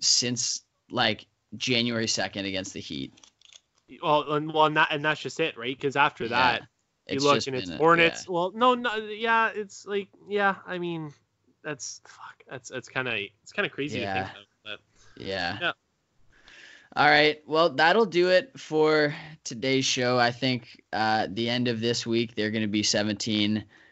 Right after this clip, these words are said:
Speaker 1: straight wins. Connor says the same thing. Everybody, as always, thank you so much for listening. Uh, Connor, thank you for coming on the podcast.
Speaker 2: No
Speaker 1: And where
Speaker 2: problem.
Speaker 1: can people, where can people find you?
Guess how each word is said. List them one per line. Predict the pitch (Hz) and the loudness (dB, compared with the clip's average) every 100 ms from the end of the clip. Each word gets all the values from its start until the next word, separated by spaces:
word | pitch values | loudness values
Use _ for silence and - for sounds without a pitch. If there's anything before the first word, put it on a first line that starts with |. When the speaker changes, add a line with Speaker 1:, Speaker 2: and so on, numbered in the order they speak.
| _ | _
Speaker 1:
straight | - - 104 92 | -6 0 2 2
wins. | 110 110 110 107 - - | 2 2 2 4 2 0
Connor | - 110 107 107 | -4 0 0 2
says | - 104 101 | 0 0 -2
the | - | -2
same | - 101 98 | 0 2 0
thing. | - - 143 147 143 135 - - - | -2 2 6 6 4 0 -8 -20 -4
Everybody, | 123 135 135 139 143 139 | 2 4 4 4 4 4
as | 113 131 | 2 2
always, | 131 123 127 - | 2 2 0 -2
thank | 123 123 | -4 -4
you | |
so | 117 123 | -4 -2
much | 117 113 | -2 -2
for | 101 | -4
listening. | 104 120 - 127 123 120 131 - | -2 0 2 2 2 0 -4 -2
Uh, | 104 107 | -2 -2
Connor, | - 117 123 120 | -2 0 0 -2
thank | 113 104 | -2 -2
you | 110 | -2
for | 107 113 107 98 | -2 0 2 0
coming | - 107 110 | -2 0 2
on | 104 | 2
the | 101 | 2
podcast. | 123 127 123 139 131 - | 4 4 4 2 2 0
Speaker 2:
No | 101 | -4
Speaker 1:
And | 120 117 104 | 0 0 2
where | 123 | 2
Speaker 2:
problem. | 131 | 2
Speaker 1:
can | 135 | -2
people, | 135 131 117 101 | -4 -2 0 0
where | - 147 | 0 0
can | 151 | 2
people | 151 131 | 2 2
find | 127 110 107 | 2 2 2
you? | 98 | -2